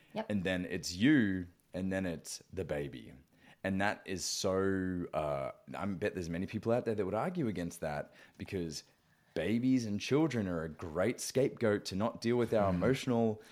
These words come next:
Speaker 2: stuff going on in our relationship. And,
Speaker 1: And our
Speaker 2: and our
Speaker 1: peerhood.
Speaker 2: coach was, our coach was
Speaker 1: Yeah.
Speaker 2: like, "No, you are the foundation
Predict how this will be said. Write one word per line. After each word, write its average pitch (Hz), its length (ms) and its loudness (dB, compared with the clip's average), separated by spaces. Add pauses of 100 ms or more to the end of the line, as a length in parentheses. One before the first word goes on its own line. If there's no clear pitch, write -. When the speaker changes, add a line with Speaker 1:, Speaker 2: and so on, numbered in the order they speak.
(140)
Speaker 2:
stuff 143 360 6
going 123 220 6
on 117 120 6
in 113 60 6
our 104 140 6
relationship. 107 680 4
And, 92 180 0
Speaker 1:
And 95 80 2
our 98 60 2
Speaker 2:
and 92 140 0
our - 80 -2
Speaker 1:
peerhood. 95 320 0
Speaker 2:
coach 151 280 4
was, 104 180 2 (340)
our 110 100 4
coach - 320 4
was 113 140 2
Speaker 1:
Yeah. 101 60 6
Speaker 2:
like, 87 260 4 (240)
"No, 110 380 6 (340)
you 92 420 4
are 104 100 10
the 87 100 0
foundation 71 720 -2